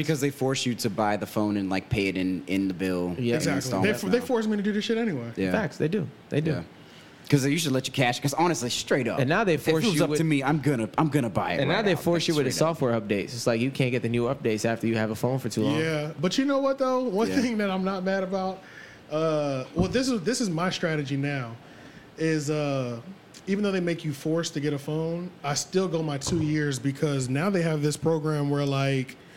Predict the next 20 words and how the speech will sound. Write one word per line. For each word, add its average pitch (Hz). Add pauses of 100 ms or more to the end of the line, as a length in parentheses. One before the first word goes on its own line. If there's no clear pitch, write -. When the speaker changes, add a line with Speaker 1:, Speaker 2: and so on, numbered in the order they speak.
(720)
Speaker 3:
as 151
long 175
as 156
the 143
phone's 170
not 147
more 156
than 143
two 165
years 147
old 151
or 127
three 151
years 151
old 151
and 143
it's 135
in 135
good 143
condition, 151